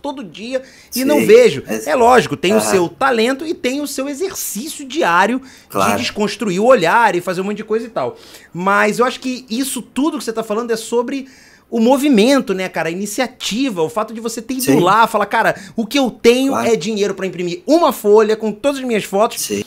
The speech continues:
Speaker 1: e eu não vou perder nada pra fazer isso." Então acho que isso é muito do caralho pra galera que tá assistindo a gente, porque muitas vezes fala, "Pô, não sei", até pra concluir esse, esse, esse tópico aqui que é, "Ah, eu não sei como fazer, eu faço um portfólio, não faço." Cara, faça o que você acha que você tem que fazer, faça da melhor forma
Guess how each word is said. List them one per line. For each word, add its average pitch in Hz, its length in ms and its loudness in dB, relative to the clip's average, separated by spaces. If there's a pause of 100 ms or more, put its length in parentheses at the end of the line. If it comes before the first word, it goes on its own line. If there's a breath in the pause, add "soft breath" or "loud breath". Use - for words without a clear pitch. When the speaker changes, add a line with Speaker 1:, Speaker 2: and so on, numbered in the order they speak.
(140)
Speaker 1:
e 392 100 2
eu 415 80 4
não 330 100 0
vou 285 120 4
perder 247 260 2
nada 220 200 0
pra 214 80 -8
fazer 240 220 -2
isso." 214 140 -6
Então 214 160 -2
acho 226 120 -4
que 254 80 -8
isso 254 140 -6
é 269 40 0
muito 247 300 0
do 240 80 -8
caralho 196 300 -2
pra 180 100 -2
galera 175 260 0
que - 60 -10
tá 165 80 -6
assistindo 165 300 -6
a 143 40 0
gente, 208 340 -2 (260 loud breath)
porque 180 200 0
muitas 233 200 2
vezes 233 180 0
fala, 240 160 -2
"Pô, 302 240 -4
não 277 120 -8
sei", 262 380 -2 (220 loud breath)
até 180 220 0
pra 262 100 -2
concluir 254 380 -4
esse, 220 180 0
esse, 190 260 -2
esse 180 220 -4
tópico 185 380 -4
aqui 202 160 -10
que 214 100 -8
é, 220 140 2 (180 loud breath)
"Ah, 302 140 -2
eu 277 60 -4
não 254 80 -6
sei 302 120 -6
como 254 140 -8
fazer, 190 240 -4
eu 226 120 4
faço 247 220 -8
um 233 40 -8
portfólio, 220 540 -4
não 214 140 -4
faço." 240 260 -4
Cara, 214 200 -4 (260 soft breath)
faça 233 320 -6
o 220 40 -12
que 254 80 -12
você 240 200 -4
acha 220 80 -6
que - 60 -18
você 220 60 -10
tem 233 120 -4
que 220 60 -12
fazer, 185 440 2
faça 196 240 -8
da 202 100 -8
melhor 196 220 -6
forma 190 600 0